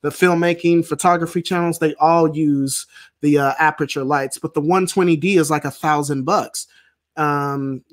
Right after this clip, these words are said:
when you buy it with the stand and with the dome and all that. Like, you're looking at a thousand dollars. So to get that same quality for three hundred bucks, I was all over that. So, and again, that was an expensive investment, but I'm gonna use this on literally every video I shoot. So,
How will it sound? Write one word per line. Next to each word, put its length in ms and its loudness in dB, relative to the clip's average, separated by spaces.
when 220 0
you 100 0
buy 280 2
it 200 2
with 140 -4
the 80 -8
stand 480 -2
and 100 -2
with 140 -4
the 80 -4
dome 420 2
and 100 2
all 220 2
that. 320 2
Like, 180 2
you're 80 6
looking 200 4
at 80 6
a 60 0
thousand 320 4
dollars. 360 2
So 120 -6
to 60 -4
get 220 -6
that 140 -6
same 300 -2
quality 440 0
for 160 -10
three 240 0
hundred 300 0
bucks, 380 2
I 80 -6
was 140 -2
all 260 0
over 220 0
that. 340 -8
So, 400 -2
and 100 6
again, 600 2
that 140 0
was 180 -2
an 100 0
expensive 500 -4
investment, 520 -4
but 160 0
I'm 340 -20
gonna 120 0
use 200 2
this 180 2
on 160 -2
literally 340 4
every 180 4
video 380 2
I 80 0
shoot. 360 -2
So, 500 -2